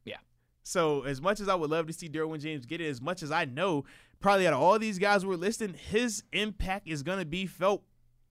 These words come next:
Speaker 2: to the same level of
Speaker 1: Yeah.
Speaker 2: a Big Ben, honestly, because
Speaker 1: Yeah.
Speaker 2: of what he does for that defense. He's never gonna get the recognition, and he's playing with, in L A with the Chargers. So because you're the
Speaker 1: Loaded
Speaker 2: se-, yeah,
Speaker 1: defense.
Speaker 2: yeah, but you're the second L A team.
Speaker 1: And that too.
Speaker 2: You're not gonna get the primetime slots,
Speaker 1: That's
Speaker 2: and because it's
Speaker 1: true.
Speaker 2: West Coast games,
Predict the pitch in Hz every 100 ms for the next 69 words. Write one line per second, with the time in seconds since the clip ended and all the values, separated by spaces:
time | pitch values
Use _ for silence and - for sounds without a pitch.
0 | _ _ - 208 156 151 - 175 214 220
1 | 180 180 208 208 - 175 139 156 143 160
2 | 143 156 135 160 202 175 156 156 131 165
3 | 156 151 170 185 135 170 175 175 165 127
4 | 170 208 240 254 - - _ _ _ _
5 | _ - 170 170 151 147 139 135 123 123
6 | 120 127 120 127 - 220 208 180 180 160
7 | 151 151 - 147 131 143 147 139 127 120
8 | 156 139 120 - - - - 156 147 170
9 | 147 170 170 156 151 160 156 190 151 202
10 | - - - 180 170 156 135 - 196 196
11 | 131 156 156 143 131 127 131 143 165 143
12 | 139 139 147 175 196 180 165 170 160 180
13 | 160 151 139 127 - 123 123 131 202 214
14 | 214 156 156 165 185 190 - 165 127 147
15 | 170 139